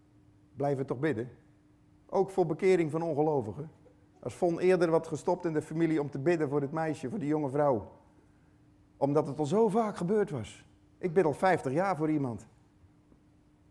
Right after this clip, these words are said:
En ik lees ook getuigenissen van mensen die voor mij geleefd hebben. Die hebben heel hun leven gebeden voor de bekering van iemand.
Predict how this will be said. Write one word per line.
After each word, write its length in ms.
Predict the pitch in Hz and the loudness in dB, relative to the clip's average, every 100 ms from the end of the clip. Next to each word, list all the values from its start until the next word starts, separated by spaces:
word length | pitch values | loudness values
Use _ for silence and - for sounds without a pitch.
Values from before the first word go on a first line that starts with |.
| _ _ _ _ _ _ _ | _ _ _ _ _ _ _
En 100 | - | -6
ik 100 | 151 | 2
lees 220 | 170 185 | 6 6
ook 140 | 170 160 | 4 0
getuigenissen 680 | 165 202 202 175 170 147 143 | -2 0 2 2 0 -2 -2
van 120 | 151 | 0
mensen 300 | 170 175 151 | 0 -4 -4
die 120 | 147 | -4
voor 180 | 147 202 | 2 2
mij 140 | 190 | 2
geleefd 360 | 160 165 156 - | 2 4 4 4
hebben. 260 | 147 123 107 | 2 2 -2
Die 320 | - - 156 | -6 -2 2
hebben 120 | 165 | 4
heel 340 | 175 240 262 | 8 8 8
hun 140 | 240 233 | 6 6
leven 360 | 233 233 202 | 8 6 6
gebeden 420 | 180 175 214 214 147 | 2 4 6 6 6
voor 140 | 175 | 4
de 60 | 165 | 2
bekering 520 | 156 - 233 220 185 | 0 2 2 2 2
van 120 | 185 | 0
iemand. 440 | 190 190 151 107 | 2 2 2 -2